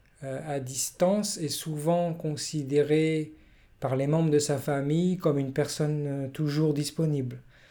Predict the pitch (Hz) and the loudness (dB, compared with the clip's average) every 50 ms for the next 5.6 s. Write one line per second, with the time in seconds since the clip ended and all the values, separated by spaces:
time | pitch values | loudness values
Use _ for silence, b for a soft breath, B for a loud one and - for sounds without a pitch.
0 | b b b b 123 113 - 139 127 135 135 139 135 135 135 131 131 131 131 127 | b b b b -18 -8 -4 0 2 4 4 4 4 2 2 0 0 -2 -2 2
1 | 131 135 135 131 131 131 127 131 B B B B B B B B B - 127 123 | 2 2 2 2 0 -2 -4 -6 B B B B B B B B B -6 0 2
2 | 139 139 127 131 135 143 143 147 147 131 131 135 131 135 135 135 135 135 131 139 | 2 2 2 2 0 2 4 4 4 4 2 0 2 2 0 0 0 0 -2 -2
3 | 135 131 135 131 131 131 127 135 131 131 131 127 - - 131 127 127 147 175 175 | -2 -2 -2 -2 0 0 0 0 2 2 0 -2 -4 -6 -6 -2 -2 -2 0 0
4 | - - - - 139 131 131 131 127 127 131 - - - - 151 143 135 131 131 | -2 -4 -4 -6 -6 -6 -4 -6 -6 -6 -8 -10 -10 2 4 4 4 4 2 0
5 | 127 123 131 139 139 139 143 143 147 147 147 143 | -2 -2 -2 -2 -2 0 0 0 0 0 -2 -2